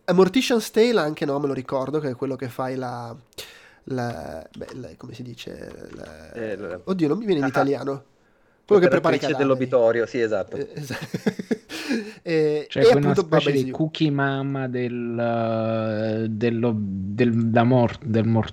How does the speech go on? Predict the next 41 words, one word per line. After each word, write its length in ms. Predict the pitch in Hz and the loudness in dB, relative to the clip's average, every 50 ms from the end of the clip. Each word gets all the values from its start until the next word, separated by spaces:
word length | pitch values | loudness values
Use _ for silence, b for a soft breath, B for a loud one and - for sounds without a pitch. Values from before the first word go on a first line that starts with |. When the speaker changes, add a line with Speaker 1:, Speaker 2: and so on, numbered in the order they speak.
| _ | _
Speaker 2:
Del, 260 | - 107 95 139 139 113 | -6 -4 -2 -2 0 -2
Speaker 3:
del, 40 | |
Speaker 2:
dell'obitorio. 600 | 101 101 - 117 104 - 110 104 104 98 104 110 | -2 2 6 6 6 8 6 6 6 8 8 8
Speaker 3:
del 80 | 110 107 | 8 8
becchino. 560 | 110 117 107 - - - - 131 131 107 98 | 6 2 2 2 -4 -2 4 4 6 6 4
Speaker 1:
Vole-, 80 | 101 101 | 0 0
volendo, 680 | - 202 202 170 156 139 135 135 143 147 147 151 170 - 165 | 2 4 4 4 4 2 0 -2 -6 -4 -2 -2 -2 -2 -4
volendo. 520 | 165 165 165 151 135 120 117 131 131 131 | -6 -4 -4 -4 -6 -8 -10 -14 -16 -12
Poi 200 | - - 220 190 | -4 -2 -2 0
tra 160 | 185 160 156 | 0 -2 -2
le 120 | 151 151 160 | -2 -2 -4
menzioni 300 | 165 165 - 196 190 180 | -4 -6 -4 -4 -4 -2
onorevoli 420 | 185 185 185 196 196 190 180 156 | -2 -2 -2 -2 -4 -4 -4 -4
vedo 180 | 147 143 143 143 | -4 -6 -6 -6
che 80 | 143 | -8
c'era 380 | 143 - - 156 143 139 139 139 | -8 -6 -4 -4 -4 -4 -4 -4
Where 240 | 139 143 143 139 139 | -2 -2 -4 -2 -2
the 60 | 147 | -2
Water 340 | 147 147 147 147 151 143 143 | -2 -2 -4 -6 -6 -10 -8
Tastes 360 | - 151 147 143 143 - - | -8 -8 -8 -8 -10 -12 -10
Like 200 | 151 147 151 - - | -8 -8 -8 -8 -8
Wine, 840 | 165 175 175 170 170 170 170 170 170 165 165 160 165 165 165 165 156 | -6 -4 -2 -2 -2 -2 -2 -4 -4 -6 -4 -4 -4 -4 -4 -4 -6
e 60 | 139 | -8
c'era 260 | 131 - - 139 135 | -12 -10 -10 -8 -8
anche 180 | 135 139 - 147 | -8 -8 -8 -4
Million 300 | 151 165 175 170 165 156 | -2 0 2 2 2 2
Onion 260 | 156 156 156 156 156 | 0 -2 -2 -4 -6
Hotel, 280 | 165 - 170 147 139 131 | -4 -4 -4 -4 -4 -4
che 100 | - 139 | -8 -10
è 60 | 135 | -8
molto 400 | 139 151 185 285 226 - - 127 | -4 -2 -2 -2 -2 -4 -10 -12
carino, 280 | - 139 135 139 131 | -12 -10 -10 -10 -10
ci 100 | 120 127 | -12 -12
ho 20 | 127 | -12
giocato 340 | 135 135 131 143 139 - 143 | -14 -12 -10 -12 -12 -10 -10
mobile, 320 | 135 135 131 131 127 127 | -10 -10 -10 -10 -12 -12
fatto 280 | - - 135 127 - 135 | -12 -14 -14 -12 -12 -10
da 100 | 135 135 | -8 -8
Onion 320 | 139 135 135 135 131 135 | -8 -8 -8 -10 -10 -8
Games, 280 | 143 139 135 127 120 - | -8 -8 -8 -8 -12 -12
quelli, 400 | - 139 135 131 131 135 131 | -10 -10 -8 -8 -8 -8 -10